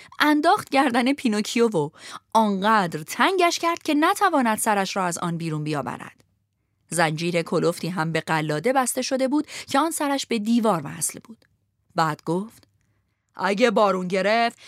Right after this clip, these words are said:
می‌تونی بری تو اون لونهٔ سگی که اونجاست، دراز بکش. پوشالی که کف لونه است تو چهار سال گذشته برای سگ بدبختم مثل رخت خواب بوده.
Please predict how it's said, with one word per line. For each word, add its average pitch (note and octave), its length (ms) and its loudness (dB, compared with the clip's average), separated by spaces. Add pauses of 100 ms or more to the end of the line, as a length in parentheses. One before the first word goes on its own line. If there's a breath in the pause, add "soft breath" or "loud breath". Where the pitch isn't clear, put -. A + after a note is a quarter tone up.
(100)
می‌تونی E4+ 320 0
بری D#4 220 2
تو D4 100 -4
اون C#4 140 -2
لونهٔ C4+ 320 0
سگی C#4 360 0
که D4 100 0
اونجاست، G3 680 -2
دراز D4+ 400 4
بکش. - 400 -8 (420 loud breath)
پوشالی F4+ 400 0
که E4 120 -2
کف B3+ 240 0
لونه A3+ 260 -2
است B3+ 320 2
تو C#4+ 100 -8
چهار A#3 240 2
سال G#3+ 240 0
گذشته G#3+ 400 0
برای B3+ 240 2
سگ C4+ 240 0
بدبختم B3 580 0
مثل D#4 260 -2
رخت G#3+ 320 2
خواب B3 280 2
بوده. G#3+ 320 -4